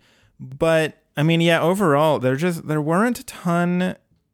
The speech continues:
that I found particularly, um, interesting. Uh, well, okay. I mean, I, we, I keep sort of dancing around this, uh,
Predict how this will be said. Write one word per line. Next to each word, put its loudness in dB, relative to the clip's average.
that 0
I 0
found 0
particularly, -2
um, -6
interesting. -4
Uh, -20
well, 2
okay. 2
I 2
mean, 4
I, 2
we, 0
I 2
keep -2
sort 0
of 0
dancing 0
around 2
this, -4
uh, -2